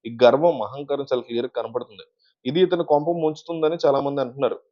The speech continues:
కానీ అతను ఒక భ్రమలో ఉన్నాడు. "నా దేశానికి మించిన ఇంకొక దేశం ఉండదు, నాలాంటి నాయకుడు ఈ ప్రపంచంలోనే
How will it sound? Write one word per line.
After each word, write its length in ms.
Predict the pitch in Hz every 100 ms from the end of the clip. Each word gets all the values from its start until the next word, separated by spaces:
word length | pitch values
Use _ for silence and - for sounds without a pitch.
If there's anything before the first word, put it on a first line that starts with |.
| _ - - _ -
కానీ 180 | 147 208
అతను 200 | 202 185
ఒక 100 | 156
భ్రమలో 400 | 127 127 147 185
ఉన్నాడు. 340 | 190 160 156 110 123
"నా 80 | 127
దేశానికి 520 | 139 135 156 160 165
మించిన 380 | 156 151 156 147
ఇంకొక 220 | 139 135
దేశం 260 | 120 131 143
ఉండదు, 320 | 127 127 123 123
నాలాంటి 400 | 117 120 135 139
నాయకుడు 380 | 131 127 151 147
ఈ 60 |
ప్రపంచంలోనే 600 | 151 127 127 127 123 127